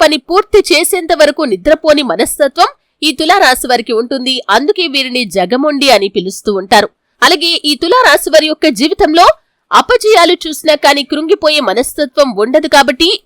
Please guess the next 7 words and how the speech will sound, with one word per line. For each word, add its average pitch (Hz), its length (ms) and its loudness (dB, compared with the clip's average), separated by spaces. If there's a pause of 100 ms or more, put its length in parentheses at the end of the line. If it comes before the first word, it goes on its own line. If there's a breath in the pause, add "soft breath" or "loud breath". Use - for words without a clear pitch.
(100)
విజయాన్ని 359 520 2
మాత్రం 277 260 0 (160)
ఎట్టకేలకు 247 520 -2 (100)
సొంతం 214 400 -2
చేసుకుంటారనే 202 720 -2 (100)
చెప్పుకోవాలి. 254 520 2 (380)
కానీ 214 180 4